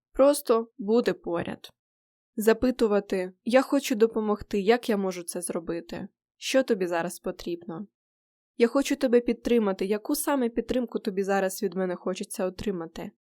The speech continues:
"Тобі потрібна якась порада?" або "Тобі зараз щось потрібно?" Якщо ви фізично не поруч, можна запитати:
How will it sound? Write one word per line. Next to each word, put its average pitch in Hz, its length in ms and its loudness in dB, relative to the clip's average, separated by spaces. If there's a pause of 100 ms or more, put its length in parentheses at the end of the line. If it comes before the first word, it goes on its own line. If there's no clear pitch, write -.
(760)
"Тобі 247 200 2
потрібна 277 460 2
якась 185 340 -2
порада?" 185 520 -2
або 185 520 -2 (320)
"Тобі 226 200 -2
зараз 233 340 4
щось 233 300 -2
потрібно?" 220 680 -4 (380)
Якщо 220 340 2
ви 202 140 2
фізично 202 640 -4
не 190 140 -2
поруч, 233 560 4
можна 180 380 -8
запитати: 196 640 -4